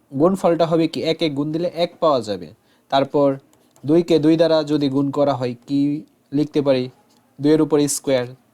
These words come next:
দুই দুগুণে চার। তিনকে তিন দ্বারা গুণ করলে পাবো তিনের উপর স্কয়ার, অর্থাৎ দুইটা তিন গুণ দিলে হবে নয়। এখন কোনো সংখ্যাকে সেই সংখ্যা দ্বারা যদি গুণ করা হয়,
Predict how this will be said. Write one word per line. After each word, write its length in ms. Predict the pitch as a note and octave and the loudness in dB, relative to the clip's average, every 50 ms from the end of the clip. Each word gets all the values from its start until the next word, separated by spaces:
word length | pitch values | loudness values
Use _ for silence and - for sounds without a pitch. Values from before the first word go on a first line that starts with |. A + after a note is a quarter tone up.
| - C3 | -4 0
দুই 120 | C#3 C#3+ C#3 | 2 2 4
দুগুণে 300 | D3 D3 C#3+ D#3 D3+ F3+ A3 - _ _ - - | 2 2 2 0 0 -2 -8 -10 _ _ -12 -6
চার। 200 | - A#2 G2+ F#2+ - _ _ _ _ _ _ _ _ _ _ _ _ _ _ _ - | -6 -6 -6 -6 -12 _ _ _ _ _ _ _ _ _ _ _ _ _ _ _ -4
তিনকে 320 | F#3 G3 F#3+ F3+ F3 F#3 F3 E3 | -2 -2 -2 0 0 0 0 0
তিন 120 | F3+ F#3 F3+ F3 | 0 -2 0 2
দ্বারা 180 | F3+ F3 E3+ F3 G#3+ - _ _ _ _ _ _ _ _ _ _ _ _ _ - C3+ | 2 2 2 2 -2 -4 _ _ _ _ _ _ _ _ _ _ _ _ _ -2 0
গুণ 100 | D3 E3 E3 D#3+ | 2 2 4 4
করলে 220 | F3 E3 D#3 D3 C#3+ D3 | 4 4 4 4 2 0
পাবো 160 | D3 C#3 C#3 C#3 C#3 - | 0 0 0 -2 -2 -2
তিনের 220 | D#3+ D#3+ D#3+ D#3+ E3 | -2 0 0 0 0
উপর 140 | D#3 D#3+ D3 D3 D3+ - | 0 0 0 0 0 -4
স্কয়ার, 260 | - - - G3 F#3+ C3+ A#2+ | -6 -6 -4 -2 0 0 -2
অর্থাৎ 200 | A#2+ - C#3+ C3 B2+ | -2 -4 -6 -6 -4
দুইটা 160 | C#3+ C#3 C#3+ C3 - | -4 -4 -4 -6 -6
তিন 100 | C#3+ C3+ C3 | -6 -6 -6
গুণ 100 | C3 C3+ C3+ C3+ | -6 -6 -6 -4
দিলে 140 | C#3+ C#3+ C#3+ C3 | -4 -4 -4 -4
হবে 160 | C#3 A#2+ B2 A#2 A2 A2+ | -6 -6 -6 -8 -8 -8
নয়। 160 | A2 G2+ F#2 - _ _ _ _ - - E3 | -10 -10 -10 -14 _ _ _ _ -6 -6 -6
এখন 220 | - - G3+ D3+ A2 G2 - | -4 -2 -2 -4 -4 -4 -6
কোনো 160 | - E3+ F#3 G3 F#3 - | -4 -2 -2 -2 -2 -2
সংখ্যাকে 460 | - F3+ F#3+ F#3+ - E3 D3+ B2+ - A2 G2+ - | -2 -2 -2 -2 -4 -8 -10 -8 -8 -10 -8 -4
সেই 160 | - D3+ D#3+ - - | -4 -4 -4 -2 -4
সংখ্যা 300 | E3+ E3 D#3+ - - D3 C#3 | -6 -6 -6 -6 -6 -2 0
দ্বারা 180 | C#3+ C#3+ C#3 C3+ C3 C#3 | 0 0 0 -2 -2 -2
যদি 180 | C#3+ C#3 C#3 C3 A#2+ C3 | -2 -2 -2 -2 -2 -2
গুণ 140 | C#3 D3 D3 C#3+ | -2 -2 -2 -2
করা 160 | D3+ D3 C#3 B2+ A#2 | -2 -2 -2 -2 -4
হয়, 160 | A2+ G2+ F#2 | -8 -14 -14